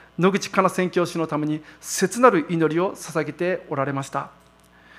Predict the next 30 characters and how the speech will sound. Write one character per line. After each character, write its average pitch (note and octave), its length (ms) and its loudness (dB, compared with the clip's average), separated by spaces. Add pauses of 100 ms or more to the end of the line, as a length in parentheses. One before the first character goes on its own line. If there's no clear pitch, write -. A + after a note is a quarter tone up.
(260)
教 G#3+ 200 6
会 G#3+ 220 10
を G3+ 180 8
中 A3 240 0
心 A3 240 -2
に A3 80 0
な A3 100 4
っ A3 120 0
て D3 160 2
支 E3+ 240 -6
え F#3+ 80 6
る F3 80 -2
方 D3+ 180 0
が C3+ 260 -2
言 C#3+ 100 -6
わ C#3+ 100 2
れ D3+ 40 0
ま D3+ 120 0
し D3 60 -14
た。 - 140 -8 (640)
世 G3+ 180 2
界 A3+ 200 10
宣 A#3+ 220 2
教 G3 160 4
と E3+ 80 2
い D#3+ 100 2
う D3 60 -2
使 D3 160 -6
命 D#3+ 160 -2
が D3 180 -4